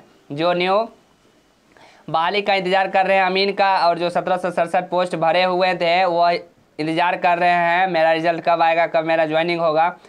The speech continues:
सभी स्टूडेंट से आग्रह है, क्योंकि अभी तेजस्वी यादव सरकार में आए हैं और दस लाख रोजगार की बात किए हैं और सभी विभाग को आदेश दिए हैं। कल आपका सोलह तारीख को कैबिनेट बैठक है और सभी मंत्री को अलग अलग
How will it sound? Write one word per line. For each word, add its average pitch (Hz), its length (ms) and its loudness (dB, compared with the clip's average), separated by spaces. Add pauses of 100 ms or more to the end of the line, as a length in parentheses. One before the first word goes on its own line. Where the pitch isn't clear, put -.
(160)
सभी 190 380 -2
स्टूडेंट 185 280 -4
से 185 100 -4
आग्रह 170 380 0
है, 156 140 2
क्योंकि 156 300 -4
अभी 170 240 0
तेजस्वी 170 340 -4
यादव 175 180 0
सरकार 170 380 -2
में 175 120 -2
आए 165 300 -2
हैं 190 180 0
और 180 160 2
दस 160 200 -2
लाख 165 180 0
रोजगार 165 360 0
की 170 140 -6
बात 165 320 -2
किए 185 140 -2
हैं 196 240 0 (320)
और 151 120 0
सभी 202 320 0
विभाग 202 320 0
को 202 80 -2
आदेश 190 320 0
दिए 175 240 -2
हैं। 131 100 -2 (520)
कल 180 180 2
आपका 185 380 0 (360)
सोलह 190 240 0
तारीख 180 320 0
को 196 160 0
कैबिनेट 180 360 -4
बैठक 180 380 0
है 190 120 2
और 185 80 0
सभी 190 300 -2
मंत्री 180 360 -2
को 170 220 0 (1300)
अलग 190 280 -2
अलग 202 360 0